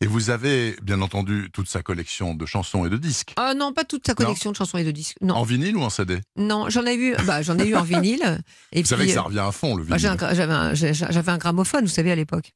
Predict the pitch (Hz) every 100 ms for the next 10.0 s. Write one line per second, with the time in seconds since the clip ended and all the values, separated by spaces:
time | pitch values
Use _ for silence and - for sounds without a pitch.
0 | - 135 139 - - - - 277 - 277
1 | - - - - - _ 139 131 127 135
2 | 117 - 113 104 98 92 87 - 120 208
3 | 156 127 135 - 165 151 - 110 - 107
4 | 113 156 _ - 117 - 107 104 95 87
5 | 92 98 110 92 82 87 90 98 104 -
6 | 78 82 87 95 76 71 - - - 254
7 | 240 - 233 277 110 - 90 - 92 101
8 | - 202 - 220 107 110 101 90 90 117
9 | 110 95 87 82 76 - 240 220 220 202